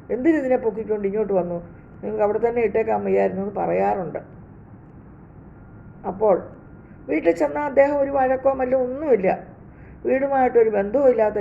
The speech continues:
രീതിയിൽ ഒരു മൂലയ്ക്ക് കയറി ഭക്ഷണം കഴിച്ചാലായി കഴിച്ചില്ലേലായി കയറി അങ്ങ് കിടക്കും. കുഞ്ഞുങ്ങളോടും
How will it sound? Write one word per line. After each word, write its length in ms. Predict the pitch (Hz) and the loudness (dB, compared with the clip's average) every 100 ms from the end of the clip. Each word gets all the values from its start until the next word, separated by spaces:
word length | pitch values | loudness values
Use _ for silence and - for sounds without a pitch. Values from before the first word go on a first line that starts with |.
| 185 | 0
രീതിയിൽ 240 | 196 233 | 0 2
ഒരു 100 | 196 | 2
മൂലയ്ക്ക് 380 | 196 180 190 185 | 2 -2 -2 -2
കയറി 220 | 170 185 381 - - - - - - - - | -2 0 -2 -4 -16 -20 -20 -20 -20 -14 -2
ഭക്ഷണം 400 | 175 175 220 226 | -2 0 -4 2
കഴിച്ചാലായി 580 | 190 190 240 247 214 220 | 2 4 4 6 6 6
കഴിച്ചില്ലേലായി 800 | 196 190 277 262 220 180 170 196 - - - - - | 4 2 0 6 6 6 2 0 -2 -10 -20 -14 0
കയറി 180 | 285 240 | 4 4
അങ്ങ് 140 | 233 254 | 2 0
കിടക്കും. 400 | 185 185 185 - - - - - - - - - - - - - - - - | 2 2 0 -6 -14 -20 -20 -20 -20 -20 -20 -20 -20 -20 -20 -20 -20 -20 -8
കുഞ്ഞുങ്ങളോടും 600 | 226 240 262 277 277 277 | -6 -4 -2 2 4 6